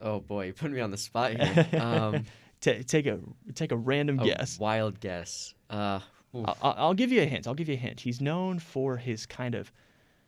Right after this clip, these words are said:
Speaker 2: not necessarily crazier roles, but very wacky roles that he plays in a lot of different movies. He's in a lot of Tim Burton films.
Speaker 1: Uh, ooh. Oh, that's gotta be Johnny Depp, right?
Speaker 2: Johnny Depp was originally
Speaker 1: Oh
Speaker 2: lined up
Speaker 1: my
Speaker 2: to play the
Speaker 1: gosh.
Speaker 2: Invisible Man.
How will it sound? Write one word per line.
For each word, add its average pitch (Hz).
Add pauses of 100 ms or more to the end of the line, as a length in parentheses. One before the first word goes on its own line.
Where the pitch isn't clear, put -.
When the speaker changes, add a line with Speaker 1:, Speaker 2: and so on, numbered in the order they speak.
(120)
Speaker 2:
not 127
necessarily 139
crazier 147
roles, 143
but 113
very 117
wacky 110
roles 76
that 90
he -
plays -
in 117
a 50
lot -
of 50
different -
movies. -
He's 123
in 127
a 127
lot 131
of 127
Tim 139
Burton 71
films. - (760)
Speaker 1:
Uh, 101 (460)
ooh. 87 (280)
Oh, 120
that's 120
gotta 147
be 107
Johnny 104
Depp, 131
right? 110 (140)
Speaker 2:
Johnny 143 (180)
Depp 123
was 120
originally 123
Speaker 1:
Oh 120
Speaker 2:
lined 123
up 104
Speaker 1:
my -
Speaker 2:
to -
play 117
the 131
Speaker 1:
gosh. -
Speaker 2:
Invisible 123
Man. 127